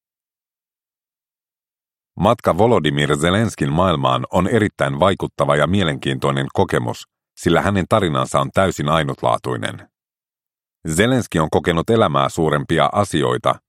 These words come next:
joista kuuluisin ja tätä kirjoitettaessa vielä meneillään oleva vaihe on sellainen, jota hän ei olisi halunnut nähdä.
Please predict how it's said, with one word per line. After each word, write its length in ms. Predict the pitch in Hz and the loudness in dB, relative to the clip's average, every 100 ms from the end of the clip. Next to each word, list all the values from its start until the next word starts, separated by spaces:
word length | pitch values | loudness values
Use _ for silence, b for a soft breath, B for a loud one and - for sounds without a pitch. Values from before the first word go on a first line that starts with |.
| - | 0
joista 280 | 87 - 78 | 0 2 0
kuuluisin 680 | 123 107 80 73 78 71 90 | 2 2 2 0 -2 -4 0
ja 100 | 87 | 0
tätä 220 | 104 101 90 | 2 0 0
kirjoitettaessa 960 | 113 98 80 65 65 - 71 69 76 73 | 2 2 2 0 -4 0 0 0 -2 2
vielä 240 | 82 80 | 2 2
meneillään 560 | 92 107 76 64 60 64 | 0 0 0 0 -2 -4
oleva 360 | - 82 76 78 | -2 0 2 2
vaihe 320 | 98 87 71 | 2 2 0
on 100 | 67 | -2
sellainen, 600 | - 104 82 67 69 67 - - | 0 0 2 0 -4 -8 -8 -2
jota 220 | 87 85 | 0 2
hän 180 | 82 87 | 0 0
ei 100 | 73 | 0
olisi 280 | 73 78 87 | 0 0 0
halunnut 440 | 80 85 76 71 | 0 0 -2 -4
nähdä. 480 | 73 60 - - - | -2 -2 -4 -8 -8